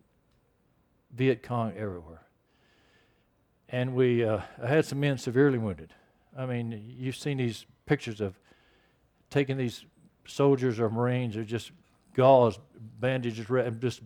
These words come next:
blood everywhere, and loading them aboard these, uh, <clears throat> medevac helicopters. And I've, I've done that with my own men. Uh,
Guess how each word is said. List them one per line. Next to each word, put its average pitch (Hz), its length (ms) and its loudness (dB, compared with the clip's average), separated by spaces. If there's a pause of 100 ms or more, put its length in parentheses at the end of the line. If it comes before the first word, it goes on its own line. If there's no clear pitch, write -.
blood 113 280 2
everywhere, 101 580 -8
and 98 240 -14 (640)
loading 135 380 6
them 127 180 -4
aboard 123 340 2
these, 113 320 -6
uh, 110 200 -16
<clears throat> - 100 -20
medevac 143 920 2
helicopters. 107 640 -2 (140)
And 113 280 -10
I've, 117 200 -4 (100)
I've 117 160 -6
done 151 160 -2
that 123 160 0
with 117 160 -8
my 101 160 -4
own 127 240 -6
men. 113 240 -6 (3250)
Uh, 135 320 2